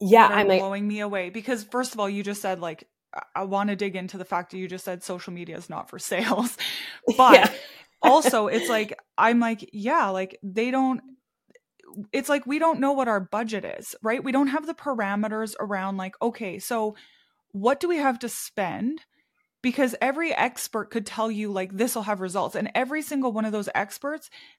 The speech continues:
Speaker 2: knows enough about marketing and selling their services that they're gonna tell you, like, "I had these results for this client." And you're gonna be like,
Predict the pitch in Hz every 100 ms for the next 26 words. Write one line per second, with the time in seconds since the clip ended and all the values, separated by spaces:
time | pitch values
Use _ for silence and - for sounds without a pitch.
0 | _ 214 254 320 359 339 285 269 294 254
1 | 226 214 202 226 - 202 180 180 196 -
2 | 208 208 220 254 311 262 214 - 269 247
3 | 233 160 190 220 208 240 208 302 269 -
4 | 254 294 185 180 180 - - 165 196 226
5 | 214 269 269 277 269 262 - 262 262 -
6 | - 330 240 196 202 208 208 220 220 208
7 | 196